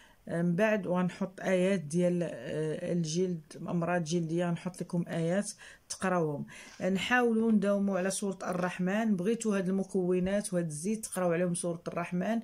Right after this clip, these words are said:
قراو عليهم مرة واحدة سورة الرحمن،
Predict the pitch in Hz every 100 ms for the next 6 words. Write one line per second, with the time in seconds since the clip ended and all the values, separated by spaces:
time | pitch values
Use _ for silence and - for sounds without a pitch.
0 | - - - - 196 196 175 185 190 202
1 | 175 180 208 202 190 185 185 180 180 -
2 | 196 185 - 170 165 - 151 131